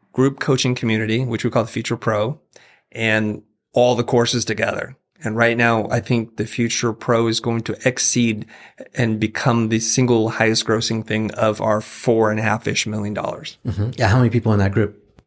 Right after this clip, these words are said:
Speaker 1: Right now, I think there are eight hundred forty people in the group, and they pay a hundred fifty dollars a month, and they, they save a little money if they buy it annually.
Speaker 2: Mm-hmm.
Speaker 1: And that, that's how we have it structured.
Speaker 2: Is it capped or is it open-ended? Like
Speaker 1: Open-ended.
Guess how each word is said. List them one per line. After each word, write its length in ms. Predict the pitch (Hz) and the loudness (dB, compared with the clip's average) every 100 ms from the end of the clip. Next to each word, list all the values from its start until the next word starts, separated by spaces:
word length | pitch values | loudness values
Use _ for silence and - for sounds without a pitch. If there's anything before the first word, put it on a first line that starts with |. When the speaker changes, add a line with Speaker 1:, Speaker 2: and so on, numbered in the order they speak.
| _ _ _ - - - | _ _ _ -20 -14 0
Speaker 1:
Right 220 | 120 117 | 2 4
now, 180 | 131 123 | 4 2
I 80 | |
think 160 | 123 123 | 2 2
there 140 | 120 | 2
are 60 | 110 | 2
eight 180 | - 123 | 2 2
hundred 240 | 127 110 | 2 0
forty 260 | 110 110 113 | -2 -2 0
people 360 | - 113 113 113 | 0 0 0 0
in 60 | |
the 60 | 104 | 0
group, 320 | 107 220 - - _ _ - | 0 0 -2 -8 _ _ -4
and 180 | 113 110 | -2 -2
they 80 | |
pay 260 | 113 117 110 | -2 0 0
a 60 | 120 | 2
hundred 220 | 123 120 | 0 0
fifty 200 | 117 113 | 0 2
dollars 280 | 110 110 107 | 2 2 0
a 40 | |
month, 360 | 107 107 131 - | 0 0 -4 -4
and 480 | 107 104 104 101 - - - - - | -2 -2 -2 -4 -8 -20 -20 -20 -12
they, 280 | - 107 | -2 -2
they 340 | - 104 98 110 | -2 -2 -2 0
save 300 | - 117 117 | 0 0 2
a 20 | |
little 140 | 117 | 2
money 180 | 110 107 | 2 0
if 80 | 107 | 0
they 80 | 107 | -2
buy 180 | 110 110 | -2 -2
it 80 | |
annually. 540 | 117 113 113 113 113 117 - | -2 -2 0 0 -2 -4 -8
Speaker 2:
Mm-hmm. 180 | 92 107 | -6 -6
Speaker 1:
And 200 | 104 110 | -6 -8
that, 140 | 110 | -6
that's 180 | 107 113 | -6 -2
how 200 | 117 104 | -2 -2
we 120 | 110 | -4
have 120 | 113 | -6
it 40 | - | -6
structured. 440 | - 139 - - - - | -8 -10 -12 -14 -10 0
Speaker 2:
Is 140 | 123 | 2
it 120 | 147 | 2
capped 400 | - 123 165 - | 2 2 2 0
or 120 | 120 107 | 0 0
is 140 | 101 | 0
it 200 | 110 - | -2 -4
open-ended? 500 | 165 104 110 113 127 | -4 0 2 2 2
Like 360 | 104 98 - - | 0 -2 -6 -4
Speaker 1:
Open-ended. 560 | 135 123 113 110 104 101 | 0 2 0 -2 -6 -10